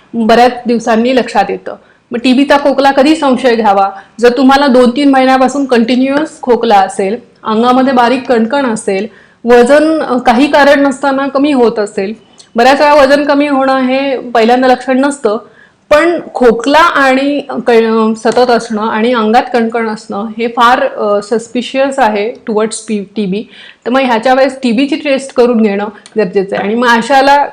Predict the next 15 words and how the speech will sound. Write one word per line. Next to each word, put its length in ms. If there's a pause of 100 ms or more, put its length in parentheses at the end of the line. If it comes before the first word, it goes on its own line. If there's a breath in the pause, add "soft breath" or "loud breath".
एकेटी 400
शिवाय 240
पर्याय 360
नाही, 360
अँटीकॉक्स 580
ट्रीटमेंट 440
जी 60
आहे 260
त्याच्याशिवाय 520
पर्याय 400
नाही. 380 (100)
पुढचं 340
लंग 260
कॅन्सर 420
आहे. 460